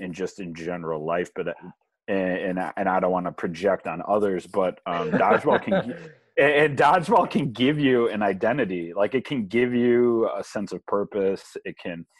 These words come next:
Speaker 1: um, for all those kids who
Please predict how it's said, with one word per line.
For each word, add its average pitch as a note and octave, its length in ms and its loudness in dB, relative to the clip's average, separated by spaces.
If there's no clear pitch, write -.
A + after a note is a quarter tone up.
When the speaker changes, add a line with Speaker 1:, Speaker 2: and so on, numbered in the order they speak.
Speaker 1:
um, F2+ 280 -4
for A2+ 160 2
all B2 120 4
those B2 220 2
kids A2 380 -2
who F2+ 260 -8